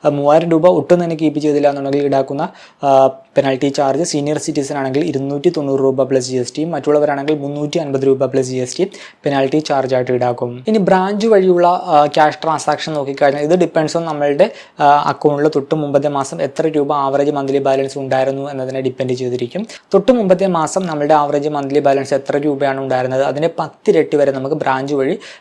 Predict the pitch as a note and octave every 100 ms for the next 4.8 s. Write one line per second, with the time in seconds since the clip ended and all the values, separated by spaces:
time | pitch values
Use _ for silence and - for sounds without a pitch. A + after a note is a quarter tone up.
0 | - C#3 C3+ C#3+ C#3 C3 C3 G#3+ E3+ C#3+
1 | C3+ C3 C3 C3 C3 B2+ - B2+ - C#3
2 | B2 A#2+ G3+ B3 - - E3+ C3+ C3 D3
3 | D3+ D3 C3 C3 C3 C3+ C3 E3 C#3 -
4 | C3 B2+ B2+ B2+ B2 B2+ A#2+ C3